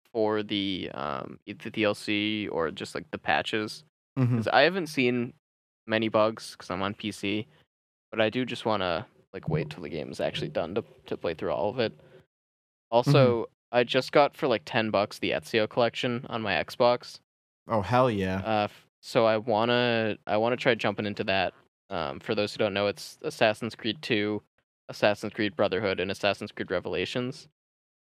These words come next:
Speaker 1: And I think two and Brotherhood were two of my favorite of the series.
Speaker 2: Have you played two since it came out?
Speaker 1: No,
Speaker 2: The
Speaker 1: I
Speaker 2: first one?
Speaker 1: haven't.
Speaker 2: I'm gonna, I don't wanna, like,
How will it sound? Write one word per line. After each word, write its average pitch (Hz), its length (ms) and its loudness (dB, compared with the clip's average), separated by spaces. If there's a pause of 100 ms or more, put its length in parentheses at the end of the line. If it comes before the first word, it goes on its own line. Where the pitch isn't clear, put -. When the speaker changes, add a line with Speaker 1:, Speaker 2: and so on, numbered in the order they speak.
(300)
Speaker 1:
And 113 200 2
I 110 80 6
think 156 200 2 (320)
two 160 260 4
and 151 100 -2
Brotherhood 120 440 4
were 113 120 0
two 120 180 -2
of 110 80 -2
my 117 120 2
favorite 110 500 2 (340)
of 120 180 -2
the 113 80 -6
series. 113 540 -2 (420)
Speaker 2:
Have 123 120 4
you 151 100 6
played 135 380 4
two 131 220 4
since 110 420 0
it 107 180 -6
came 107 260 0
out? 101 360 -2 (280)
Speaker 1:
No, 107 300 2
Speaker 2:
The 98 40 2
Speaker 1:
I - 40 0
Speaker 2:
first 104 180 0
one? 107 40 0
Speaker 1:
haven't. 101 280 -6 (580)
Speaker 2:
I'm 117 120 2
gonna, 135 200 6
I 139 120 4
don't 135 160 4
wanna, 147 240 4
like, - 340 0